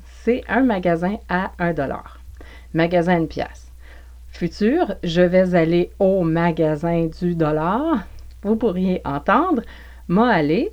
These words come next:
au magasin à une piastre. M'a aller au magasin à une piastre. M'a aller au magasin à une piastre. Notez que le terme magasin en français québécois a aussi permis la création du verbe magasiner.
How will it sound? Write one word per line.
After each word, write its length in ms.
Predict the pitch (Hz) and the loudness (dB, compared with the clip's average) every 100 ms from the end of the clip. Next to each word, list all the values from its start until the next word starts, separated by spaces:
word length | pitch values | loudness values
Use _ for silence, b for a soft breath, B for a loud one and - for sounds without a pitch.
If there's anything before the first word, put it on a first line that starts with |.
| - | 2
au 100 | 240 | 4
magasin 520 | 262 175 165 156 214 | 4 2 2 2 4
à 20 | 262 | 2
une 140 | 226 | 0
piastre. 580 | - 143 - - - - b b | 0 -2 -2 -16 -20 -20 b b
M'a 160 | 156 139 | -6 -4
aller 320 | 139 170 262 - | -2 -2 -4 -4
au 80 | 180 | -2
magasin 560 | 160 147 143 147 185 - | -2 -2 -2 0 -2 -4
à 140 | 175 165 - | -6 -6 -2
une 200 | 165 156 | -4 -2
piastre. 640 | - 156 214 359 - - b - | -2 -2 -2 -6 -14 -20 b -10
M'a 220 | 156 143 | -4 -2
aller 360 | 123 143 262 - - | -2 0 0 -2 0
au 100 | 311 | 2
magasin 400 | 269 220 202 208 | 4 4 4 4
à 40 | 180 | 0
une 100 | 156 | -2
piastre. 360 | 131 - - - b b b - | -6 -8 -12 -20 b b b 0
Notez 360 | 180 180 339 440 | 0 2 -2 -4
que 100 | - | -2
le 180 | 156 147 | 0 0
terme 400 | 147 160 151 151 - | 0 0 2 -2 0
magasin 640 | 180 208 180 156 156 151 - - - | 2 4 4 2 2 -2 -6 -18 -2
en 100 | 160 | -2
français 360 | 170 143 - 143 | 0 -6 -6 -8
québécois 480 | 151 175 208 320 403 B B B | -4 -6 -2 -4 -4 B B B
a 200 | 233 254 - | -2 -2 -2
aussi 440 | 190 190 - 247 - - | -6 -6 -10 -12 -14 -8
permis 340 | - 151 240 370 | -8 -2 -2 -2
la 180 | 185 185 | -2 -2
création 600 | 196 147 143 139 202 233 | 0 -4 -4 -4 0 0
du 200 | 190 156 | -2 -4
verbe 380 | 147 214 247 214 - | 2 2 2 -4 0
magasiner. 720 | 202 226 233 240 202 180 127 | 2 4 6 4 4 -2 -2